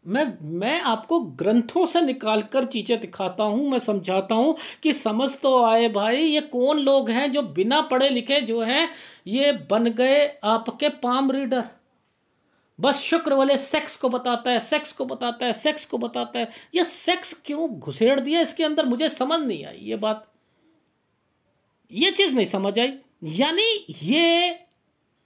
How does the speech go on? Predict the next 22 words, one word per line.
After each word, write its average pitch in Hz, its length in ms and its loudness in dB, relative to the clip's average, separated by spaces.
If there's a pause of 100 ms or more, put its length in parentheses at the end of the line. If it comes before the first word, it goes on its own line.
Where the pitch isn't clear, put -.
(720)
बहुत 220 720 -2
दुर्बल 226 400 2
होती 254 360 0
हैं 302 140 0
चीज़ें 294 380 -2
मिलनी, 254 580 2 (460)
लेकिन 247 340 0
हम, 156 200 -2
मैं 180 340 0
आपको 349 480 0
लाकर 262 380 2
दिखा 226 320 0
रहा 226 140 2
हूं 294 220 0 (180)
और 294 140 4
वो 330 140 2
प्रमाण 285 560 2
दे 262 140 4
रहा 254 120 4
हूं 277 140 0
कि 277 140 -6
नहीं, 240 520 0